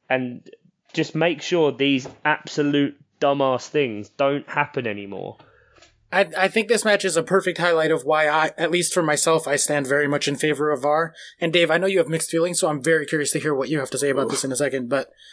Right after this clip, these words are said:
Speaker 2: if you see the picture of Azpilicueta's goal, three Chelsea players are s-, ridiculously offside. Very, very, very far offside.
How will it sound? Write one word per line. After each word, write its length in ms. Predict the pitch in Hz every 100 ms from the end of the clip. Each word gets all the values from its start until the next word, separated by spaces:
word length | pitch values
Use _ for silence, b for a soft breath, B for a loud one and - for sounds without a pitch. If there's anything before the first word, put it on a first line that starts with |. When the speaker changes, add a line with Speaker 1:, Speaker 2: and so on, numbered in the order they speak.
| B B B B B _
Speaker 2:
if 200 | 196 -
you 120 | 196 202
see 640 | - 247 240 220 208 - -
the 180 | 170
picture 420 | 185 202 - 156 143
of 160 | 143
Azpilicueta's 640 | 151 156 175 160 165 151
goal, 340 | - 131 120 _ _ _ -
three 280 | 190 202 226
Chelsea 280 | 220 190 185
players 280 | 175 156 135
are 380 | 156 156 160 _ _ _ _ _ _ _
s-, 460 | - - - - 214
ridiculously 920 | 214 185 165 269 - 220 170 - 170
offside. 540 | 143 - 143 117 110 - _
Very, 340 | 143 220 240 220
very, 300 | 208 196 170
very 300 | 175 170 160
far 260 | 160 151 139
offside. 400 | 127 120 104